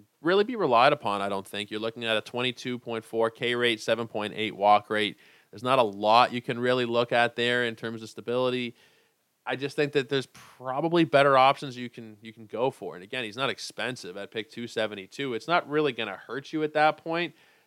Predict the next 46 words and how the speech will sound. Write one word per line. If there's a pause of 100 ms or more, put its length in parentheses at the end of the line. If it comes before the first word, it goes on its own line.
If
you're
talking
twelve
teamers,
that's (100)
kinda
like
your
last (400)
pick-ish. (680)
Yeah,
you
know,
twelve
team
Yahoo
type
of
league,
you're
usually
talking
about
two
hundred
and
seventy
players
drafted. (600)
I
just
don't
know
that
he's
gonna
be
somebody
that (100)
is
really
of
interest
to
me